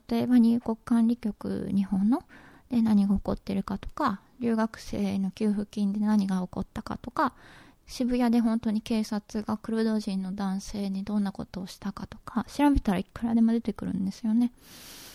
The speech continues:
うん。で、それ以外でも私たちいろんな差別がありますよね。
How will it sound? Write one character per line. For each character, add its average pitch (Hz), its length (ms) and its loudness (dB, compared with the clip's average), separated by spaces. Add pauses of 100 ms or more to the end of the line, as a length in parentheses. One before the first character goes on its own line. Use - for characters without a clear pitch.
(180)
う 226 80 4
ん。 208 320 0 (240)
で、 254 640 0 (100)
そ 285 120 2
れ 262 140 6
以 254 140 2
外 247 300 0
で 208 100 -2
も 294 380 0
私 214 320 -2
た 214 140 -2
ち - 180 -6
い - 20 0
ろ 233 120 2
ん 254 80 2
な 240 140 2
差 233 140 -4
別 196 300 -6
が 214 220 -6 (220)
あ 214 100 -4
り 214 100 0
ま 220 160 2
す - 140 -8
よ 202 80 0
ね。 220 380 -2